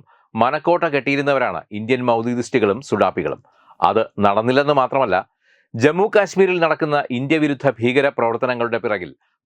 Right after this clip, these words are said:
പാകിസ്ഥാൻ ഭീകരരാണെന്നും ഒരൊറ്റ അഫ്ഗാൻ പൗരൻ പോലും ഇന്ത്യ വിരുദ്ധ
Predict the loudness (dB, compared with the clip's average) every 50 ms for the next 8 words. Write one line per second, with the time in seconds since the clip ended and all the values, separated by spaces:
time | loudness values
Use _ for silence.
0 | 0 0 0 0 0 -6 -6 0 0 0 0 0 -4 -2 0 2 2 2 2 2
1 | 0 0 -2 -4 -8 -8 -12 -14 _ _ _ _ _ _ _ _ _ _ _ _
2 | _ 2 2 2 2 0 -2 _ 0 0 2 2 2 0 0 0 0 2 2 2
3 | 2 0 0 0 0 0 0 -2 -2 -2 0 0 0 -2 -4 -8 -8 -6 -2 0
4 | 0 0 0 0 -2 -4 -2 -2